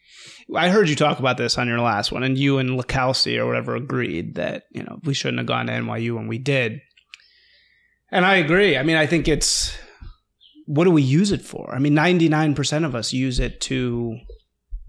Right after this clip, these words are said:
live in a paradise of no responsibility and free access to women and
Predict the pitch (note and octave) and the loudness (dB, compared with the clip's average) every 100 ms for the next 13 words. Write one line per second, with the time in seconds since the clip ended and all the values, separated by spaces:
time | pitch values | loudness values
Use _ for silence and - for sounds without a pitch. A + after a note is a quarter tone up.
0 | - - - - - D3+ E3 E3 E3 C#3+ | -12 -8 -6 -8 -4 2 4 4 4 2
1 | B2 - - E3 E3 C3+ B2+ B2 - C3 | -2 -4 0 2 4 2 0 0 0 -2
2 | B2 - - - - _ _ _ C#3 D3+ | -2 -8 -14 -16 -20 _ _ _ -2 2
3 | E3 D#3+ D3 - D3 C#3+ C3+ C#3 D3 C3+ | 4 6 4 2 0 0 0 0 2 2
4 | C3 B2 A#2+ - - C#3 C3+ C3 B2+ - | 0 0 -2 -6 -2 0 2 2 0 -2
5 | C3 A#2+ - - B2 A#2 B2+ C3 C3 A#2+ | -2 -2 -2 -2 -4 -4 -2 -2 0 -2
6 | A#2+ A#2 A#2+ A#2+ A#2 A#2 | -4 -4 -4 -4 -4 -6